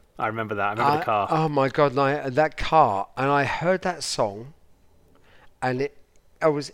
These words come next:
Speaker 2: instantly transported back to a Pink Panther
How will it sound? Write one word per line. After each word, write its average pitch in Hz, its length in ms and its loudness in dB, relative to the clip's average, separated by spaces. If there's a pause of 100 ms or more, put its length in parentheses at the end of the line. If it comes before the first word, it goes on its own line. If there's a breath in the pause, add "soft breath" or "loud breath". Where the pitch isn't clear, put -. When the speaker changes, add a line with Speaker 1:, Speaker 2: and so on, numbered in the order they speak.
(120)
Speaker 2:
instantly 165 760 -2
transported 151 1040 -4
back - 400 -4
to 107 380 -10 (760)
a 110 100 -14
Pink - 400 -10 (100)
Panther 127 480 -12